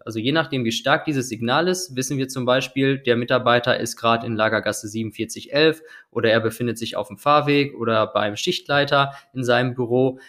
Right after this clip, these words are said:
Und so können wir diesen Prozess,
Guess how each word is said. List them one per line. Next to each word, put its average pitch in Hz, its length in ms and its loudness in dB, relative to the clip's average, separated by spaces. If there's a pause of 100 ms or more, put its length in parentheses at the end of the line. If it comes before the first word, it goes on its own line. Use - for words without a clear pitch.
(220)
Und 117 160 -2
so 120 180 0
können 131 260 0
wir 123 100 2
diesen 113 440 -2
Prozess, - 880 -4